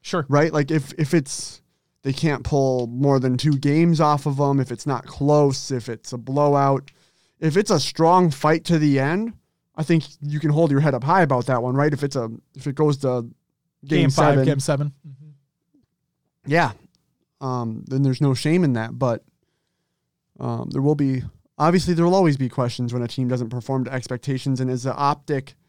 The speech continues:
Speaker 2: Gaming member, you gotta, expectations are always high.
Speaker 1: Right.
Speaker 2: Always high for Optic, so you have to perform.
Speaker 1: Absolutely. Uh, Mark says, "Are they gonna scrim any of the K C, uh, boot camp scrims?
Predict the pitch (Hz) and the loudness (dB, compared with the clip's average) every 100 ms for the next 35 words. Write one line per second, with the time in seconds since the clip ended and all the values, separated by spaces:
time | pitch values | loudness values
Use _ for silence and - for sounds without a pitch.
0 | _ _ _ _ _ - 127 147 143 143 | _ _ _ _ _ -20 -6 -4 0 0
1 | 131 123 151 190 233 - _ - 139 143 | 0 0 0 0 -4 -8 _ -12 -4 0
2 | 151 151 139 - _ _ _ _ - - | 2 2 -2 -8 _ _ _ _ -6 -2
3 | - - 202 185 165 151 165 151 156 113 | 0 2 2 2 4 4 4 4 2 0
4 | - _ _ 170 147 170 190 156 156 143 | -8 _ _ -2 4 6 6 4 2 0
5 | 139 127 117 120 - - 123 113 - _ | 0 -2 -2 -10 -12 -6 -6 -6 -12 _
6 | _ _ _ _ - 131 127 139 135 147 | _ _ _ _ -14 -10 -10 -6 -4 -2
7 | 143 120 _ _ _ - 131 - 123 120 | -2 -4 _ _ _ -4 -4 -4 -8 -10
8 | 120 117 _ _ _ _ - 160 160 175 | -14 -18 _ _ _ _ 0 2 4 2
9 | 170 180 185 170 160 196 - - 190 185 | 2 -2 0 -2 0 -2 -4 -2 -4 -2
10 | 185 175 160 180 160 185 160 151 147 139 | -2 -4 -4 -4 -4 -2 -4 -4 -4 -2
11 | 131 123 - _ - 180 180 208 196 - | -2 -4 -12 _ -6 -6 -4 -4 -4 -4
12 | - 214 226 - | -6 -6 -6 -10